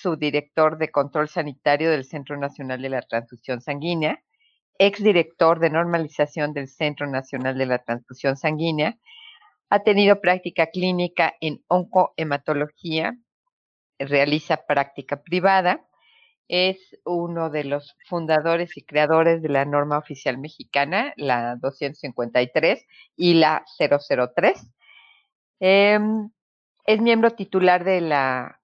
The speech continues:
Agrupación Mexicana para el Estudio de la Hematología y es uno de los asesores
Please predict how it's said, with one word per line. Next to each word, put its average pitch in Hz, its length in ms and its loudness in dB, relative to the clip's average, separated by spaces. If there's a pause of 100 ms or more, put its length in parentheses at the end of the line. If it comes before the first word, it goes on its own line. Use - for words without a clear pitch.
Agrupación 160 720 -2
Mexicana 160 580 -2
para 147 140 4
el 131 100 -2
Estudio 156 360 -2
de 151 60 0
la 151 100 0
Hematología 156 840 -4 (340)
y 185 140 2
es 190 180 0
uno 175 260 0
de 156 140 2
los 147 600 0 (260)
asesores 151 840 -2